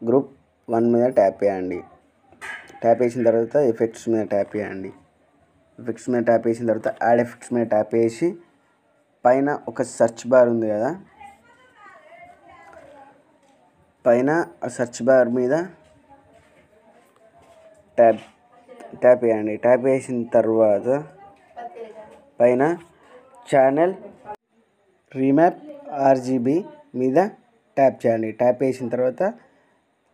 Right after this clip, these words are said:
ఎఫెక్ట్ యాడ్ అయింది కదా, యాడ్ అయిన తర్వాత బీ మీది జీ మీదకి ట్యాప్ చేయండి. ట్యాప్ చేసిన తర్వాత బ్యాక్ రండి. బ్యాక్ వచ్చిన తర్వాత మళ్ళీ ఎఫెక్ట్స్లోకి వెళ్ళి యాడ్ ఎఫెక్ట్ మీద ట్యాప్ చేసి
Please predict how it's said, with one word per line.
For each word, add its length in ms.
ఎఫెక్ట్ 400
యాడ్ 180
అయింది 220
కదా, 260
యాడ్ 200
అయిన 140
తర్వాత 540
బీ 200
మీది 600
జీ 280
మీదకి 600
ట్యాప్ 300
చేయండి. 600
ట్యాప్ 280
చేసిన 300
తర్వాత 680
బ్యాక్ 360
రండి. 260
బ్యాక్ 320
వచ్చిన 220
తర్వాత 340
మళ్ళీ 460
ఎఫెక్ట్స్లోకి 640
వెళ్ళి 300
యాడ్ 180
ఎఫెక్ట్ 260
మీద 180
ట్యాప్ 300
చేసి 340